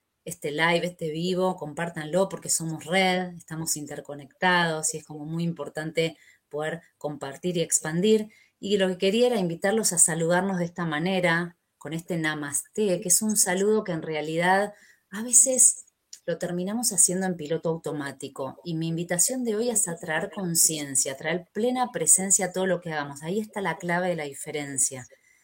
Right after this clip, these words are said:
de cómo transitamos la vida, ¿sí? A veces no es tanto lo que nos pasa, sino cómo nos vinculamos nosotros con lo que nos pasa. Bueno, lo mismo ahora, si yo traigo este,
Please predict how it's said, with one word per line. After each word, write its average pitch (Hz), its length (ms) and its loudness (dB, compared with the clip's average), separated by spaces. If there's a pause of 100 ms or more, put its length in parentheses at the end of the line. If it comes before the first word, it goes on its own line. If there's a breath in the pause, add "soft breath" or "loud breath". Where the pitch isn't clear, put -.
(120)
de 156 80 -6
cómo 180 260 -2
transitamos 156 1040 2
la 131 200 -8
vida, 127 380 -10 (200)
¿sí? 175 400 -4 (560 soft breath)
A 156 80 -2
veces 180 240 4
no 180 60 0
es 175 100 -8
tanto 180 300 2
lo 151 120 -2
que 147 140 -10
nos 151 160 -10
pasa, 143 580 2 (160)
sino 175 460 -4 (440 loud breath)
cómo 214 280 4
nos 151 140 -2
vinculamos 139 640 -6
nosotros 135 540 -2
con 131 160 -10
lo 127 80 -10
que 127 100 -10
nos 131 140 -12
pasa. 131 400 -2
Bueno, 156 240 -6
lo 175 100 -2
mismo 208 300 0
ahora, 131 360 -2 (160 soft breath)
si - 140 -6
yo 180 160 -4
traigo 170 300 4
este, 147 360 -4